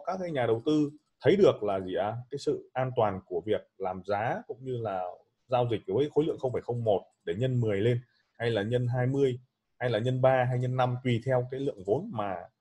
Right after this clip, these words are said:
to hơn cái tài khoản master. Tránh vì thế, tránh cái trường hợp tài khoản master quá to khiến cho các tài khoản hoa, à, các tài khoản copier nhỏ quá, cho nên là cái volume nó cũng không lãi được bao nhiêu. Tuy nhiên tài khoản năm trăm đô mà lãi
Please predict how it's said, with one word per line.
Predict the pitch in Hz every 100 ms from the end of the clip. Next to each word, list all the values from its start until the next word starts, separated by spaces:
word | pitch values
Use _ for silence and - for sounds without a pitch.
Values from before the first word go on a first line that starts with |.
| _ _ -
to | 123
hơn | 123 131 120
cái | 127
tài | 92
khoản | - 87
master. | 131 - 135 127 123 _ _ _ _ _
Tránh | - 196 240
vì | 151 123 110
thế, | 120 110
tránh | 123 143 233 311 254
cái | 196 185
trường | 120
hợp | 117 107
tài | 101 104
khoản | 82
master | 131 - 139 139 131 -
quá | 131 -
to | 160 147 143 -
khiến | 147
cho | 151 131 127 - _ _ _
các | 139 120
tài | 104 -
khoản | 85 123
hoa, | 131 127 -
à, | 101 110 107 113 104 104
các | 131 135
tài | 90
khoản | 87 -
copier | 131 156 147 143 135 - _ _ -
nhỏ | 131 92 78
quá, | 107 120
cho | 147
nên | 123
là | 107 -
cái | 127
volume | 123 120 117
nó | 107
cũng | 120
không | 123 117
lãi | -
được | 139 - -
bao |
nhiêu. | 127 143 117 - _ _ _ _ _ _ _ _ _
Tuy | 185
nhiên | 190 185
tài | 120 117
khoản | 101 85
năm | 135 147
trăm | 151
đô | 151 151
mà | 131
lãi | 98 104 78 95